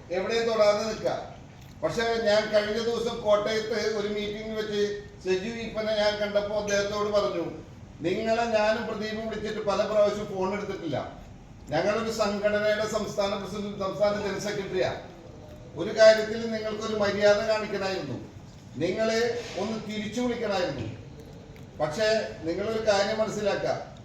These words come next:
നിങ്ങൾക്ക് തോന്നുന്നുണ്ടാകാം ഞങ്ങൾ ഇത് എവിടെ എത്തില്ല എന്നുള്ളത്.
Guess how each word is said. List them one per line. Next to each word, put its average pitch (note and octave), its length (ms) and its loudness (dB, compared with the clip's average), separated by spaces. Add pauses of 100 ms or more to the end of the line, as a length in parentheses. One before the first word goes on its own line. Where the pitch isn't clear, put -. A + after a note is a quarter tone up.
(300)
നിങ്ങൾക്ക് A3 580 0
തോന്നുന്നുണ്ടാകാം G#3 840 2 (380)
ഞങ്ങൾ G#3 420 2
ഇത് G#3+ 120 0
എവിടെ G3+ 220 -2
എത്തില്ല G#3 380 0
എന്നുള്ളത്. D3 360 -2